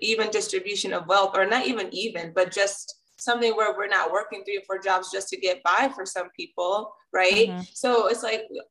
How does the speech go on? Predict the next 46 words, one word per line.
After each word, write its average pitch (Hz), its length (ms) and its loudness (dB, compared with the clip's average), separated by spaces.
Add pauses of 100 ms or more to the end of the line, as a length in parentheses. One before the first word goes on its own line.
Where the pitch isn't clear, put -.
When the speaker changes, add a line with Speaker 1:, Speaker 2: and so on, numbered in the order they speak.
Speaker 1:
want 233 300 0
more 226 160 0
justice, 202 440 -4
we 190 80 -4
want 220 220 4
more 214 140 2
equity, 190 340 0
we 185 60 -4
want 196 160 -6
more 202 120 -2
freedoms, 190 560 -2 (380)
but 214 260 6
we 220 160 -4
cannot 208 440 -2
have 185 460 -4
that 254 380 0
if 196 280 -8
we 214 180 -6
are 190 200 4
at 185 140 2
each 190 260 -4
other's 175 360 -6
necks - 720 -8
Speaker 2:
Girl, 190 260 2
Speaker 1:
and 190 240 2
we 190 180 4
are 185 140 6
Speaker 2:
yes. 180 200 4
Speaker 1:
fighting. 180 320 2
If 180 200 -10
we 220 120 4
are 247 80 6
divided, 220 960 -2 (240)
we 220 160 -6
cannot, 190 680 0 (240)
we're 226 140 6
going 220 180 2
to 202 80 2
be 202 200 -8
conquered. 185 680 -4 (260)
And 208 100 0
that's 202 220 2
why 220 140 4
Speaker 2:
Mm-hmm. 214 80 4
Speaker 1:
it's - 180 -4
so 214 180 4